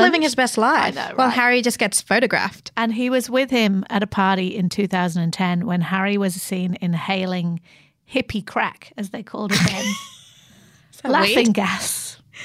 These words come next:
Speaker 1: Hippie crack.
Speaker 2: So, you know, this is, this is back when Harry was partying away the pain. He was always there, right? But Skippy is not friends with Harry anymore.
Speaker 1: Why?
Speaker 2: When he got married recently, Harry and Meghan were not there. Apparently, the story goes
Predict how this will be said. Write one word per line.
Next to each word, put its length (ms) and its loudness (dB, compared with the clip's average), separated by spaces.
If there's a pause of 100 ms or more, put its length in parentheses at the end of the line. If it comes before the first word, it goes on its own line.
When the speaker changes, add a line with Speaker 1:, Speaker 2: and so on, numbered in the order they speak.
(600)
Speaker 1:
Hippie 260 -2
crack. 160 0
Speaker 2:
So, 100 4
you 140 0
know, 120 2
this 220 -2
is, 220 -4
this 220 -2
is 80 -10
back 260 -2
when 140 0
Harry 260 0
was 140 -4
partying 420 -2
away 160 0
the 80 -6
pain. 320 -2
He 220 0
was 180 2
always 280 0
there, 380 -4
right? 220 -8 (520)
But 180 -2
Skippy 440 -2
is 220 0
not 220 0
friends 280 -2
with 120 -10
Harry 260 -4
anymore. 380 -8 (400)
Speaker 1:
Why? 340 2
Speaker 2:
When 120 4
he 100 2
got 200 0
married 300 2
recently, 460 0
Harry 340 0
and 100 -2
Meghan 260 -4
were 120 -4
not 160 -6
there. 300 -4 (560)
Apparently, 880 -2
the 120 -4
story 480 2
goes 600 -2